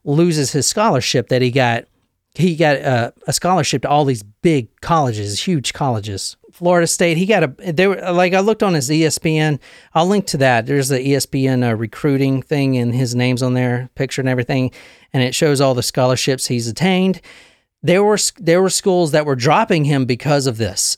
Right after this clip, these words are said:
So, and this kid was on a bus to a wrestling match, accounted for. His brother was as well. The attorney gets, he, he, the attorney the family hired fakes all this evidence, files thirty-eight people that have nothing to, I mean, thirty-eight people.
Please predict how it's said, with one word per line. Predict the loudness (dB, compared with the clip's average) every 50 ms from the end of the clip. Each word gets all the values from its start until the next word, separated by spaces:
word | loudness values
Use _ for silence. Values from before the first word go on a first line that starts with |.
| -6 _
So, | -2 0 2 2 2 2 0 -2 -6 -6 -2
and | 0 2 2
this | 2 0 0
kid | 0 -2 0
was | -2 -2 0 -2
on | -2 -2
a |
bus | -6 -4 -2 -2 -2 -2 -4 -4 -4 -2 -2 -4 -6 _ -8
to | -4 -2 0
a |
wrestling | 0 0 0 0 -2 -2 -2 -4 -4 -4
match, | -4 -4 -6 -6 -6 -6 -6 -6 -8 _ _ -8
accounted | -8 -6 -4 -2 0 0 0 -2 -6 -8 -8
for. | -6 -4 -4 -4 -6 -10 _ _
His | _ -6 -4
brother | -2 0 0 2 2 2
was | 2 2 2 0
as | -2 -4
well. | -2 -2 0 0 -2 -4 -6 -10 -14 -20 -20 -20 -20 _ _ 0
The | 0 0
attorney | 0 -2 -2 0 0 2 2 0
gets, | 0 0 0 0 0 -2 -6 -6 -6 -10 _ _ _ _ _ _
he, | _ -2 -2 0 0
he, | 0 0 0 0 -2 -6 -4
the | -2 0 0
attorney | 0 0 0 2 2 2 2
the | 2 0
family | 0 0 0 0 0 0 0
hired | 0 2 2 2 2 2 2 0 -2 -6 _ _ _ _ _ _ _
fakes | _ _ _ _ 0 0 2 0 0 0 0
all | 0 0 0
this | 0 0 0 0
evidence, | 0 0 0 -2 -2 -4 -4 -4 -6 -8 -8 _ _ _ _ _ _ _
files | -6 -2 0 0 2 0 0 -2 -4 -2
thirty-eight | 0 0 2 2 2 2 4 2 2 0 0 -2
people | 0 0 0 0 0 -2 -2 -4 -6 _ _ _
that | -2 0 0
have | 0 -2 0 0
nothing | 0 0 2 0 0 0 -2 -2 -2
to, | 0 0
I |
mean, | 0 -2
thirty-eight | -2 -2 -2 0 2 2 0 0 -2 -4
people. | -2 0 0 0 0 0 -4 -4 -6